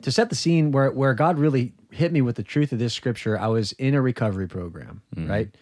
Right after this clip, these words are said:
Speaker 1: Most of you guys listening already know my story, but if you don't, you guys can go on our, on the Nehemiah Project YouTube page, and we have a pretty in-depth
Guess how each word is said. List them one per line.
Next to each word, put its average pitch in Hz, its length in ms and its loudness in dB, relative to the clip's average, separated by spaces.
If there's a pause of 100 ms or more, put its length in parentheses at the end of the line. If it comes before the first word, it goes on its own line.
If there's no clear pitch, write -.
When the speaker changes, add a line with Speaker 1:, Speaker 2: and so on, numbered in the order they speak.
(240)
Speaker 1:
Most 139 200 0
of 151 40 0
you 143 60 2
guys 127 220 2
listening 120 380 0
already 113 220 0
know 113 160 0
my 123 140 0
story, 101 380 -4
but 98 140 -6
if 95 100 -10
you 123 80 -4
don't, 110 320 0 (320)
you - 80 -6
guys 110 180 0
can 107 100 -6
go 107 120 2
on 117 80 4
our, 117 200 0
on 104 180 -2
the 104 80 0
Nehemiah 113 320 2
Project 113 320 0
YouTube 104 320 -2
page, 101 460 -4
and 101 140 -4
we 107 100 -2
have 107 140 -2
a 95 40 -6
pretty 113 200 -4
in-depth 104 600 -2